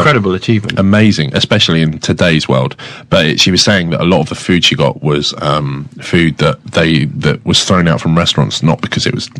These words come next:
Speaker 2: rotten or anything like that, but because there was something wrong with the, like, there was a box of Quaker oats that the, uh, mistakenly was printed as organic, and they weren't organic, um, so they couldn't sell them.
Speaker 1: Yeah, you get a
Speaker 2: Um,
Speaker 1: lot of that in, in
Speaker 2: and
Speaker 1: food.
Speaker 2: sometimes the retailers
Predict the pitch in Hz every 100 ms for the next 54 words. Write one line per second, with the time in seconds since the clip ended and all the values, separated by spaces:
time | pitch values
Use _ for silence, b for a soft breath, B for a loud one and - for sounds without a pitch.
0 | - 73 - - 78 73 73 - 69 58
1 | 85 71 B B - - - - 85 80
2 | 85 82 80 80 76 82 73 90 82 90
3 | 87 85 80 92 80 - - 101 95 -
4 | 71 - - - B B - 78 - 80
5 | 85 85 80 - 90 90 82 - 95 92
6 | 78 82 - 82 - 80 76 - - 85
7 | 80 73 71 - - 80 82 82 - 76
8 | 69 62 - - B B - 78 71 -
9 | 78 76 - - 76 67 73 - 104 98
10 | 87 85 80 90 107 - 82 80 - -
11 | 82 - _ - 90 - 95 90 87 82
12 | 110 101 101 90 87 87 90 90 90 92
13 | 82 69 -